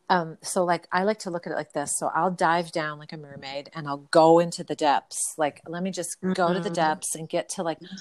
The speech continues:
Speaker 1: why I even want this divorce, or why I even am afraid, and what I'm afraid of.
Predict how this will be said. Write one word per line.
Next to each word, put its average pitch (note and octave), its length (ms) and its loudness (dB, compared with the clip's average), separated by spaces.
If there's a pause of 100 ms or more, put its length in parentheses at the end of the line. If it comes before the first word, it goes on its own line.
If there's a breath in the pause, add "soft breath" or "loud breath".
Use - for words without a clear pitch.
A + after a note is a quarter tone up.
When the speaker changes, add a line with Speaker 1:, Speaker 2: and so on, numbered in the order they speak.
(200 loud breath)
Speaker 1:
why E3+ 380 2
I G3+ 60 0
even F#3 220 -8
want E3+ 180 -12
this - 160 -14
divorce, D3+ 520 -6
or C#3+ 80 -2
why F3 340 4
I G3+ 80 4
even F#3 180 -4
am E3+ 80 -10
afraid, D3+ 500 -6
and D3 260 -14
what G#3 200 2
I'm G3+ 120 0
afraid D#3 380 -4
of. D3+ 180 -4